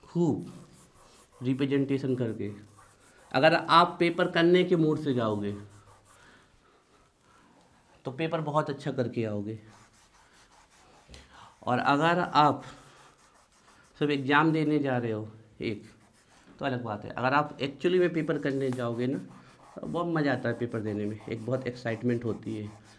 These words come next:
और जिससे बनता है तो सोचता हूँ और मज़ा आता है करने में। तो chemistry में तो पक्का मज़ा आएगा अगर आपसे बनता है अच्छे से। तीस मिनट की chemistry है, फटाफट revise हो जाती है,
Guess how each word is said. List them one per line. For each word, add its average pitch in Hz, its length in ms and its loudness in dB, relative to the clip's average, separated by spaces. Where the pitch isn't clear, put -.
और - 60 -4
जिससे 127 300 0
बनता 139 300 4
है 151 120 6
तो 147 100 -2
सोचता 143 360 -2
हूँ 147 60 2
और 127 120 2
मज़ा 113 240 -4
आता 98 200 -12
है 104 100 -12
करने 101 200 -6
में। 104 180 -8
तो 147 60 -14
chemistry 160 440 -4
में 180 140 -4
तो 165 80 -6
पक्का 131 300 -6
मज़ा 117 220 -6
आएगा 113 300 -8
अगर 110 200 -8
आपसे 110 460 -10
बनता 104 300 -10
है 110 120 -16
अच्छे - 240 -14
से। 110 140 -20
तीस 190 240 -8
मिनट 147 180 -4
की 135 100 -8
chemistry 120 400 -8
है, 151 100 -10
फटाफट 151 520 -2
revise 113 380 -8
हो 107 80 -8
जाती 107 300 -8
है, 135 140 -10